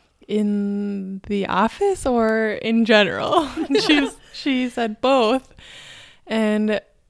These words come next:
Speaker 1: I said, "Well, there's not really a lot of people in this office 'cause she works in a different office, so I'm probably not gonna dress up at work."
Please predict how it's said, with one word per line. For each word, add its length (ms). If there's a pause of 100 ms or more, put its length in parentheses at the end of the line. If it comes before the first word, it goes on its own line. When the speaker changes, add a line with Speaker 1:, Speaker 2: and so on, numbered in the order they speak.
Speaker 1:
I 160
said, 220
"Well, 520 (300)
there's 240
not 160
really 220
a 40
lot 140
of 60
people 280
in 260
this 200
office 240
'cause 120
she 160
works 280
in 120
a 40
different 320
office, 360
so 480
I'm 160
probably 920 (460)
not 200
gonna 160
dress 240
up 120
at 180
work." 480